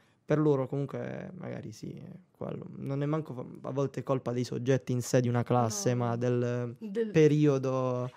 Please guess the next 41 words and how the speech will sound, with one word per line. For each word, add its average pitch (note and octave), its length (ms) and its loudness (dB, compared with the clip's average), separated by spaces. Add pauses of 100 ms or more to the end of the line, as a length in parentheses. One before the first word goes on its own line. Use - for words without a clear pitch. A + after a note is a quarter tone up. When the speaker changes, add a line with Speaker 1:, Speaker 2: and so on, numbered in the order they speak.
(120)
Speaker 2:
di F#3+ 220 -10
Speaker 1:
in C#3+ 220 0
Speaker 2:
vita. C3+ 140 2
Speaker 1:
ge-, - 120 -6
esatto, C3 360 -4
esatto. A#2 320 -12 (600)
Ehm, A#2 720 -10 (500)
e G3+ 100 4
invece, F#3 460 8
quindi, D3 340 0 (140)
eh, C3+ 340 -6
questo F3+ 320 0
cambiamento, D#3 1080 -2 (560)
quindi, D3+ 360 -2
vedi, A#2+ 320 -6 (120)
mm, G#2 640 -4
le-, A2+ 400 -8
possiamo C#3+ 240 -4
vedere C#3 180 0
entrambe D3 380 -2
le C3 100 2
medaglie A#2+ 640 0
di A#2 100 -8
un B2 100 -8
cambiamento. A#2+ 640 -8
Per A#2+ 100 -4
esempio, B2 300 -4
Gianni D3 300 2
ha C3 40 -6
avuto A#2+ 180 -8
un B2+ 60 -8
cambiamento C#3+ 540 0
che C3 100 -6
non B2+ 240 -6
l'ha C3 140 0
portato C#3 580 0
alla B2 160 -2
fine B2+ 240 -6
a A#2+ 60 -8
un A#2 100 -6
miglioramento. B2 920 -8